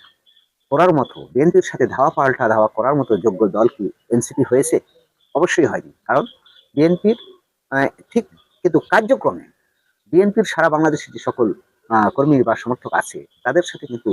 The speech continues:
এনসিপি পেরে উঠবে না। তারপরেও এই যে ধাওয়া পাল্টা ধাওয়া, এই বিষয়টা কি খেয়াল করেছেন যে বিএনপিকে কোন পর্যায়ে নিয়ে গেছে? কারণ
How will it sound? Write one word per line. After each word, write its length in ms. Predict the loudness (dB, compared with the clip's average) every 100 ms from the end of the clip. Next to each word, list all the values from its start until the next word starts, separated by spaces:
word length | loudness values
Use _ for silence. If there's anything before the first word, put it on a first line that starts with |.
| -2
এনসিপি 320 | -2 -2 -4
পেরে 200 | 0 0
উঠবে 180 | 0 -6
না। 120 | -20 -20 _ _ _ _ _
তারপরেও 460 | 4 4 4 2 2 2 -8 _
এই 80 | 0
যে 100 | 0
ধাওয়া 280 | 0 2 2
পাল্টা 280 | 2 0 0
ধাওয়া, 240 | -2 -6 -10 _ _ 2
এই 120 | 4
বিষয়টা 300 | 4 2 -2
কি 120 | -2
খেয়াল 240 | -4 0 2
করেছেন 340 | 0 0 -6 _ _
যে 80 | -6
বিএনপিকে 380 | -2 -2 -2 -2
কোন 180 | 0 0
পর্যায়ে 320 | 0 0 2 2
নিয়ে 120 | 2
গেছে? 220 | 2 0 -12 _ _ _ _ _ _ _ _ -4
কারণ 160 | 0